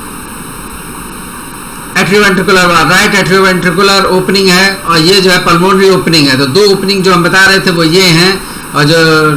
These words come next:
राइट एट्रियोवेंट्रिकुलर है वहाँ ट्राइकस्पिड वाल्व लगा है, और यहाँ पर दूसरे में जो पल्मोनरी ट्रंक है वहाँ पे जो है पल्मोनरी वाल्व लगा है। तो ये जो है डायग्राम है, तो यहाँ पे हम आपको इस फिगर में दिखा रहे हैं <coughs> राइट वेंट्रिकल का इंटरनल स्ट्रक्चर। तो इसमें थ्री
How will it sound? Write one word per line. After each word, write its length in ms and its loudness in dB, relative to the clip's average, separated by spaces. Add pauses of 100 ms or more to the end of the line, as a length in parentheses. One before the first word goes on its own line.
(140)
राइट 220 0
एट्रियोवेंट्रिकुलर 680 0
है 60 2
वहाँ 200 2
ट्राइकस्पिड 540 0
वाल्व 260 0
लगा 220 2
है, 360 0 (220)
और 60 0
यहाँ 220 2
पर 300 2
दूसरे 420 0
में 160 0
जो 80 0
पल्मोनरी 360 0
ट्रंक 360 0
है 260 0 (260)
वहाँ 200 2
पे 180 0
जो 100 0
है 140 2
पल्मोनरी 420 2
वाल्व 280 2
लगा 220 2
है। 260 -2 (380)
तो 60 0
ये 220 2
जो 120 0
है 100 2
डायग्राम 460 2
है, 180 0
तो 60 -2
यहाँ 220 2
पे 100 0
हम 160 2
आपको 260 0
इस 140 0
फिगर 240 2
में 140 0
दिखा 280 2
रहे 220 2
हैं 300 0 (440)
<coughs> 520 -12
राइट 280 0
वेंट्रिकल 360 2
का 120 0
इंटरनल 380 2
स्ट्रक्चर। 480 0
तो 120 -2
इसमें 360 -2
थ्री 340 0